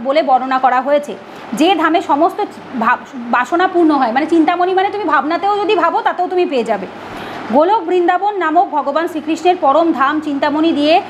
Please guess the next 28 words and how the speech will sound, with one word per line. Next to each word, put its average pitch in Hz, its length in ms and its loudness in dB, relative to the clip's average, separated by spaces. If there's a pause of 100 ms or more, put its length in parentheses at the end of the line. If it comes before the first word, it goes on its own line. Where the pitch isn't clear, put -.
(180)
তৈরি 311 260 4
প্রসাদে 302 460 2
পরিপূর্ণ। 302 640 2 (200)
চিন্তামণি 294 440 -2
প্রসাদগুলো 269 500 -2
দিয়ে 302 160 0
তৈরি 285 260 2
গোলক 269 260 2
বৃন্দাবনে। 233 480 -2
সেখানকার 370 600 0
গা-, 254 440 -2
গাছগুলি 302 480 0
কল্পতরু, 320 640 0 (380)
যা 294 200 2
চাইবে 294 260 0
তাই 254 160 0
পাবে, 202 260 -8 (380)
যা 294 240 2
ইচ্ছামাত্র 339 720 2
আকাঙ্ক্ষিত 311 520 -2 (100)
খাদ্যদ্রব্য 285 540 0
দান 254 260 0
করে। 208 180 -8 (500)
সেখানকার 311 560 2
গাভীগুলি 311 560 0
সুরভি, 330 460 0 (360)
যারা 277 260 2
অপর্যাপ্ত 320 800 2